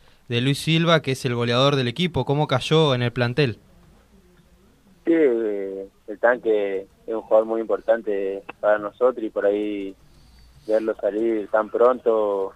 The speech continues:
Speaker 2: con una lesión que primero no sabíamos qué era, pero parece que es solo un esguince y creería yo que va a volver antes de lo esperado. Por ahí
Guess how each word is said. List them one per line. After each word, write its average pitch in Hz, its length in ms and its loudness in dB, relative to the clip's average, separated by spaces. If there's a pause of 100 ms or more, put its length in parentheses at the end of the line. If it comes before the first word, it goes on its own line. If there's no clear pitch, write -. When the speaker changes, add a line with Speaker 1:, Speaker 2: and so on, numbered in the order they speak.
(100)
Speaker 2:
con 107 140 -2
una 110 160 2
lesión 113 380 -2
que 107 180 -2
primero 104 320 -6
no 104 120 -8
sabíamos 104 420 -6
qué 104 200 -2
era, 110 140 2
pero 98 200 -8
parece 101 420 -4
que 92 380 -10 (180)
es 101 140 -8
solo 107 220 -6
un 101 80 -12
esguince 104 480 -10
y 92 180 -12 (920)
creería 104 380 0
yo 104 160 0
que 107 100 -2
va 101 60 6
a 104 40 6
volver 101 480 -2 (280)
antes 107 320 -4
de 104 180 -2
lo 104 120 -4
esperado. 113 480 4 (560)
Por 113 120 6
ahí 110 720 2